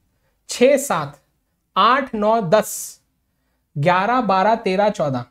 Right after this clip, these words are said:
मतलब मैंने ट्वेंटी फ़ोर में से आपको फोर्टीन कंपनीज का तो ट्रिक बता दिया, तो जो बाकी की दस कंपनी बची ना बेटा,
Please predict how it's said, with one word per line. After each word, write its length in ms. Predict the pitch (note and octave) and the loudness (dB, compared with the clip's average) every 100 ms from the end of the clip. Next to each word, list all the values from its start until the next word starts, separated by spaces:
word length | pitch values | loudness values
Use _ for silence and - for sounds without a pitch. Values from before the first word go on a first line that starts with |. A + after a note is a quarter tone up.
| - | -2
मतलब 240 | G3 A#3+ - _ _ - | 0 0 -4 _ _ -4
मैंने 280 | E3+ A3 | 0 0
ट्वेंटी 500 | B3+ G#3+ G3+ G3+ C4+ | 0 0 0 -2 -2
फ़ोर 400 | C#4 C#4 B3 C#4+ | -4 2 6 6
में 180 | B3+ G#3+ | 4 -4
से 420 | F#3 G#3+ F#3+ B3+ B3+ _ - _ _ _ _ _ _ | -6 -4 -4 -8 -14 _ -20 _ _ _ _ _ _
आपको 440 | F3 F#3 - - C4 - | 0 0 0 0 0 0
फोर्टीन 520 | A#3 A3 A3 C#4 D4 - | 0 0 0 0 0 0
कंपनीज 500 | A3+ G#3+ A#3 B3 B3+ | -2 -2 0 0 0
का 160 | A3+ | -2
तो 140 | A3+ C4 | 0 -2
ट्रिक 320 | C4 C4 A3 | 0 -2 -2
बता 240 | B3 C4+ | 0 2
दिया, 280 | C4 A#3+ A3+ - _ _ _ _ _ - | 2 2 -2 -8 _ _ _ _ _ -2
तो 60 | B3+ | 0
जो 140 | C#4+ | 2
बाकी 540 | C4 D#3+ F3+ F#3+ C#4 | 2 2 2 0 -2
की 200 | C4+ D4 D4+ - | 0 0 0 0
दस 360 | A#3+ C4 D#4+ - | 0 2 0 -2
कंपनी 440 | C4+ A#3 A#3+ C4+ | -2 0 2 2
बची 280 | A3+ - C4+ | 2 0 0
ना 120 | D4 | 0
बेटा, 340 | A#3+ F3 D3 | 0 -2 -4